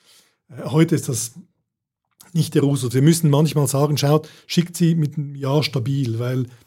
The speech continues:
ohne das ist es schon schwierig, bei der Kasse eine Kostengutsprache zu bekommen. Und die,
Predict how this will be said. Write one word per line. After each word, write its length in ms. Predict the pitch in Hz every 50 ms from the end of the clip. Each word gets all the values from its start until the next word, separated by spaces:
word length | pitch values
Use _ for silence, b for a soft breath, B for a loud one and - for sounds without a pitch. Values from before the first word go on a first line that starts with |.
| b b b b b
ohne 240 | - 160 151 147
das 300 | 131 135 139 143 - -
ist 100 | 139 107
es 60 | 120 120
schon 160 | - 135 120
schwierig, 340 | - 139 139 143 139 131 -
bei 120 | - 117
der 100 | 117 117
Kasse 520 | 110 - 123 120 - - 139 127 135 139 214 208
eine 160 | 143 117 117
Kostengutsprache 840 | - - 156 143 - - 127 123 131 - - - 120 120 - - 120
zu 120 | - -
bekommen. 460 | 120 123 117 - - 123 113 117 127 - _ _ _ _ _ _ _ _ _ _ _ _ _ _ _ _ _ _ _ B B B B B B B B B B B B B B B B
Und 200 | - 165 151 -
die, 300 | 180 160 139 - -